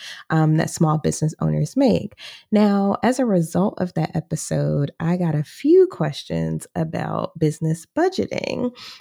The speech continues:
um, and also just throughout me helping small business owners, that has constantly came up. Now, honestly, I'm gonna be real with y'all. People used to ask me all the time, "Tiffany, do you do business finances,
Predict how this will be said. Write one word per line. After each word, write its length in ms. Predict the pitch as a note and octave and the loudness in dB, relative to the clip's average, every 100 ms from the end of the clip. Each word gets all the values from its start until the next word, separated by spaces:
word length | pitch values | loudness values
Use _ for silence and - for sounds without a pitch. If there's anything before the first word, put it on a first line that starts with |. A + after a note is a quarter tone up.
| - | -2
um, 260 | F#3 E3+ E3+ | 2 4 4
and 100 | E3+ | 2
also 520 | F3+ A#3+ - F#3+ E3+ | 2 -2 0 2 2
just 320 | E3+ E3+ E3+ - | 2 -2 -2 -2
throughout 720 | D#3+ - D#3 D#3 E3 - - - | 0 -2 -4 0 0 -2 -6 -2
me 580 | D3+ D3+ C#3+ C#3 D3 C#3+ | 2 2 2 0 -2 -6
helping 380 | - D#3+ D#3+ E3+ | -2 -2 0 -2
small 280 | D#3+ D#3 D3+ | -2 -2 -2
business 360 | D3 D3+ D3+ - | -4 -4 -6 -4
owners, 380 | D#3 D3 C#3+ C#3 | -4 -2 -4 -4
that 160 | D3 D#3 | -4 -4
has 220 | D#3 E3+ - | -6 -8 -18
constantly 540 | - E3 E3 - D#3 | -6 -4 -4 -2 -4
came 340 | - D#3+ D3 | -4 -4 -2
up. 220 | C#3+ - - | -2 -4 -2
Now, 420 | D#3 D3+ D3+ D#3 - - - - | -2 0 0 -2 -6 -20 -20 -8
honestly, 480 | - G#3 A3+ A3 A3 | 0 2 0 0 -2
I'm 80 | G3+ | 0
gonna 80 | F3+ | 0
be 120 | F3+ | 0
real 240 | E3+ F3 F3 | 2 2 2
with 180 | F3 | 0
y'all. 380 | F3 E3+ E3+ E3+ | 0 2 2 0
People 320 | E3+ A3 A3 | 0 -2 2
used 160 | G#3 F3 | 0 0
to 80 | - | -2
ask 180 | E3+ - | -4 -2
me 160 | E3 - | -4 -2
all 240 | E3 E3 | -2 0
the 120 | E3 D#3+ | 2 0
time, 440 | - D#3 C#3+ C#3+ | -2 -4 -2 -6
"Tiffany, 480 | - G3 A3 G#3 G3+ | -4 -4 0 2 2
do 140 | G3 | 0
you 180 | F#3+ G3+ | 0 0
do 160 | F#3 D3+ | 0 0
business 400 | F#3 G3+ G#3 - | 0 -2 -4 -4
finances, 540 | F3+ F3+ F3 E3+ F3 | -4 0 0 -2 -4